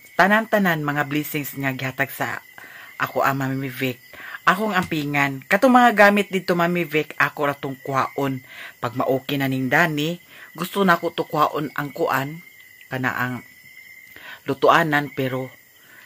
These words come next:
dili lang sa kay apiki pa man dani nga side tan-awa gani, ah.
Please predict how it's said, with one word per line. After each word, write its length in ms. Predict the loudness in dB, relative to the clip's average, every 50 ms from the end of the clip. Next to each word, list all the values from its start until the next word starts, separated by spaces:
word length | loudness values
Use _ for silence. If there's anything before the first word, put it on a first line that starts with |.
| -20 -20
dili 320 | -8 -6 -4 -2 -2 -2 -2
lang 160 | -4 -4 -2
sa 160 | -2 -2 -2
kay 400 | -4 -6 -10 -10 -10 -10 -12 -16 -10 _
apiki 480 | -4 -4 -2 -2 -2 -2 -2 -6 -6
pa 80 | -4 -2
man 160 | -2 -2 -2
dani 320 | 0 -2 -2 -2 -2 -4 -4
nga 200 | -4 -6 -6 -6
side 360 | -8 -10 -8 -6 -6 -6 -6 -6
tan-awa 440 | -8 -8 -6 -6 -6 -4 -2 -2 -2
gani, 280 | -2 -4 -6 -6 -6 -10
ah. 120 | -10 -10